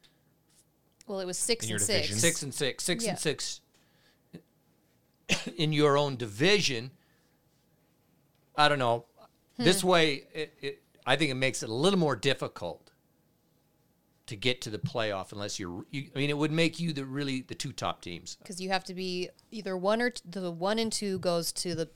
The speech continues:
Speaker 1: Pac-twelve
Speaker 3: Championship.
Speaker 1: championship.
Speaker 3: Mm-hmm. So
Speaker 1: Yeah, I don't
Speaker 3: say you're in
Speaker 1: know.
Speaker 3: a division where a team is freaking, I don't know what it is, six and four.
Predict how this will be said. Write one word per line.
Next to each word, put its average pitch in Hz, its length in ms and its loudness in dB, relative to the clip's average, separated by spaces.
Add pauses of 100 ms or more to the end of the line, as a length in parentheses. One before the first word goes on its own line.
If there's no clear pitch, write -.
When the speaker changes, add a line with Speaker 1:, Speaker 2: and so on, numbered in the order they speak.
(180)
Speaker 1:
Pac-twelve 185 420 0
Speaker 3:
Championship. - 100 -2
Speaker 1:
championship. 151 640 -4
Speaker 3:
Mm-hmm. - 80 -20 (1800)
So 117 240 2
Speaker 1:
Yeah, 110 100 2
I 214 80 -2
don't 247 100 0
Speaker 3:
say 185 120 6
you're 185 100 6
in 165 80 4
Speaker 1:
know. 147 60 4
Speaker 3:
a - 20 2
division 131 580 0
where 123 260 0 (220)
a 127 80 -2
team 139 380 -2
is - 220 -4 (460)
freaking, - 300 -8
I 120 80 4
don't 117 40 2
know 113 80 0
what 95 100 -4
it 95 40 0
is, 92 80 -2
six - 300 0
and 123 80 -4
four. 120 420 -2